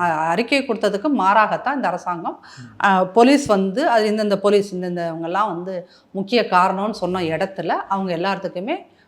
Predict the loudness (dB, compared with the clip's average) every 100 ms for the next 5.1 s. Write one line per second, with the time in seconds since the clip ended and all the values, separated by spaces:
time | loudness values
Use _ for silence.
0 | _ 2 6 6 6 6 4 4 2 2
1 | 0 -2 -10 -14 -18 -14 -14 2 6 8
2 | 8 8 8 6 4 6 6 6 6 8
3 | 8 8 4 2 0 2 2 2 2 2
4 | 2 -2 -4 -8 -10 -6 -4 -2 -2 -4